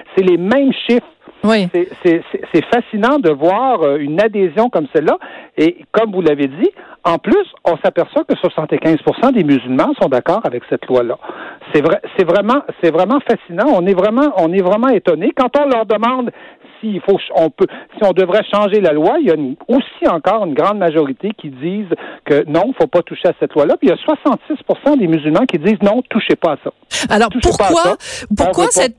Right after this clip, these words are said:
Speaker 2: oui, pourquoi cette, euh, le, les résultats de ce sondage-là sont importants pour nous au Québec au moment où justement vous disiez, euh, très justement que les Français sont, euh, sont, sont majoritairement d'accord là-dessus. Alors pourquoi c'est important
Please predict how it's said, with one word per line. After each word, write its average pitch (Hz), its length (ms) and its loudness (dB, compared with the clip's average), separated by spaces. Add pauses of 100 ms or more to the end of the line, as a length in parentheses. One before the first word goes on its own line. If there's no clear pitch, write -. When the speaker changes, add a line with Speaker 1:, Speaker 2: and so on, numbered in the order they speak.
Speaker 2:
oui, 240 220 2
pourquoi 320 420 0
cette, 247 420 -2
euh, 208 260 2
le, 202 240 0
les 214 100 2
résultats 220 420 0
de - 60 -4
ce 214 120 0
sondage-là 202 640 0
sont 233 260 0
importants 220 440 -2
pour 208 260 0
nous 226 280 4 (280)
au 220 100 2
Québec 226 440 0
au 240 100 2
moment 226 380 2
où 220 80 2
justement 233 680 0 (400)
vous 202 160 2
disiez, 208 560 0 (140)
euh, 180 240 2
très 208 240 0
justement 196 480 0 (380)
que 254 200 2
les 226 140 0
Français 233 480 0
sont, 247 300 2 (160)
euh, 185 340 2
sont, 202 420 0 (100)
sont 190 180 0
majoritairement 233 840 2
d'accord 247 540 0
là-dessus. 185 360 0
Alors 226 140 0
pourquoi 359 260 -2
c'est 330 140 -2
important 247 380 0